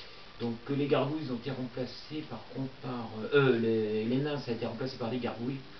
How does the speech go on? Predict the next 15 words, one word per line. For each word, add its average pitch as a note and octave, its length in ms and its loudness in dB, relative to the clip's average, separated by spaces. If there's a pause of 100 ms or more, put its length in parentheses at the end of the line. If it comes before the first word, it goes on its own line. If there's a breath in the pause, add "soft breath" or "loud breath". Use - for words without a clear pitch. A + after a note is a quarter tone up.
(180)
Dans B2+ 100 4
le B2+ 60 4
trois, C#3 240 -2
c'est B2 100 -4
des A#2+ 140 2
nains, C#3+ 240 0 (100)
et A2+ 40 0
là, C#3+ 120 2
c'est - 160 -8
les B2+ 80 0
gargouilles A#2 300 -4
qu'il - 160 -14
faut G2+ 80 -8
retrouver. G2+ 360 -8 (3750)
Donc A2+ 120 -2